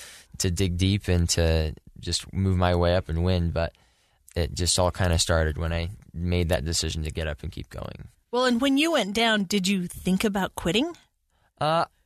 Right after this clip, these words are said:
Speaker 1: yeah, I mean, the thought went through my mind. I, you normally, like, when you run, you have some good thoughts that come into your mind and some negative thoughts, and you have to deal with those. That's why I'm really happy I had that plan beforehand,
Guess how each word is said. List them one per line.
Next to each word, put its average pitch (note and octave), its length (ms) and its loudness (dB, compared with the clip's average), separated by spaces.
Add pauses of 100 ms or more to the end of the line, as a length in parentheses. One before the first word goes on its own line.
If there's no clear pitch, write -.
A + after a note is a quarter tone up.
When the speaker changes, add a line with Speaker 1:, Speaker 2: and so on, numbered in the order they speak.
(100)
Speaker 1:
yeah, E3 240 4
I C#3+ 80 4
mean, D3 140 2
the B2+ 120 4
thought D3+ 300 2
went A#2+ 200 2
through F#2+ 160 0
my G2+ 160 4
mind. G#2 500 2
I, G2+ 340 2
you A#2 200 2
normally, B2+ 560 4
like, G#2 240 4
when G#2+ 140 2
you G2 160 2
run, G#2+ 420 2
you G2+ 160 0
have G2 460 2 (540)
some A2+ 340 4
good G#2 220 0
thoughts G#2+ 320 2
that D2+ 100 -2
come G2+ 180 4
into G2 220 2
your G2+ 80 2
mind G2 320 4
and G#2 160 2
some G2 240 2
negative F#2 340 4
thoughts, - 540 0
and F2+ 280 4
you F#2 60 4
have F#2+ 160 4
to F#2 120 -6
deal F#2 220 4
with F2+ 120 0
those. E2+ 380 2 (520)
That's - 240 0
why C3+ 140 4
I'm A2 180 4
really G#2 240 2
happy G2+ 360 2
I F2 40 4
had F#2 240 4
that E2+ 180 0
plan F#2 340 2
beforehand, F2+ 720 2